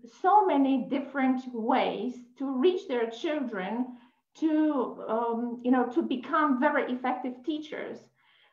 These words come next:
uh, to help their children enjoy, uh, the way we teach. Um, parents, um, are also unaware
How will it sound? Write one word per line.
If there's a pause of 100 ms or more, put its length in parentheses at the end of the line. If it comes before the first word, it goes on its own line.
(140)
uh, (120)
to
help
their
children (800)
enjoy, (140)
uh,
the
way
we
teach. (640)
Um, (560)
parents, (200)
um,
are
also
unaware